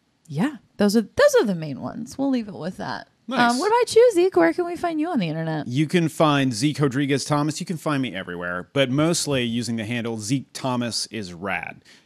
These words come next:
Speaker 2: You can find me on YouTube. Wait,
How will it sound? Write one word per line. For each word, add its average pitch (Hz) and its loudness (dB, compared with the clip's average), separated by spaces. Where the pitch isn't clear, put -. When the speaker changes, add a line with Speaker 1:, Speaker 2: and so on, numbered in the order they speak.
Speaker 2:
You 120 -8
can 117 -2
find 117 -2
me 110 -2
on 101 -4
YouTube. 156 0
Wait, 117 -2